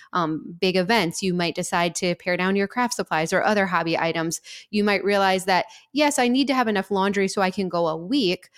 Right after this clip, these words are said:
but I'm not wearing dressy clothes or fancy clothes, or I don't need all those shoes or handbags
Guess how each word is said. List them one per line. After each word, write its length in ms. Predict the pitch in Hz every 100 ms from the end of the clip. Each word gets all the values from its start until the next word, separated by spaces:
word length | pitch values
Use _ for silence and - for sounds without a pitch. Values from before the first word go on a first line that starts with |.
| - _
but 220 | 185 208 -
I'm 160 | 202 202
not 240 | 190 -
wearing 360 | 185 175 165 156
dressy 380 | 156 165 226
clothes 360 | 196 175 160 151
or 100 | -
fancy 360 | 170 202 214 180
clothes, 400 | - 160 160 165
or 100 | 165
I 80 |
don't 180 | 175 175
need 140 | 175 165
all 100 | 156
those 220 | 151 -
shoes 420 | - 240 220 185
or 80 | 180
handbags 560 | 170 220 196 185 170